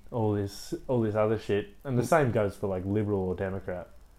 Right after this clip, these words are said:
Speaker 2: Yeah, exactly.
Speaker 1: It's like they can either be dirty or be-, or good words. Either way, you're not gonna, that's not gonna change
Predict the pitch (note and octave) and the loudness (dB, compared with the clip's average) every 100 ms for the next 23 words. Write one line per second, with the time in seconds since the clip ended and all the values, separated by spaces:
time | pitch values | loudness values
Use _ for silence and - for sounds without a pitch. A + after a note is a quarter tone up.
0 | - B2+ F#2 G2 G#2+ G#2 G#2+ G2+ G#2+ F#2+ | -2 4 4 4 0 2 -2 0 -2 2
1 | A2 G#2 A#2 B2+ A#2+ A#2 A2 G2 A2+ A2+ | 2 2 0 4 4 4 0 0 2 4
2 | A2 G#2 F#2+ F#2 G#2+ - A2+ - - - | 4 2 0 -2 -4 -4 -16 -20 -20 -20
3 | - - - B2 F#2+ A2+ G#2 G#2 G2+ F#2+ | -20 -20 -6 -4 0 2 4 4 4 2
4 | F#2 - - - - - - A#2 A2 G2+ | -2 -8 -18 -20 -20 -8 2 4 6 6
5 | G2 G#2+ G#2 G2 G2 G#2 A#2 - A2 G#2 | 4 -2 -2 -2 -2 2 2 2 -2 -2
6 | G2 - G2 F#2 F#2 - | -4 -2 -2 -2 -6 -12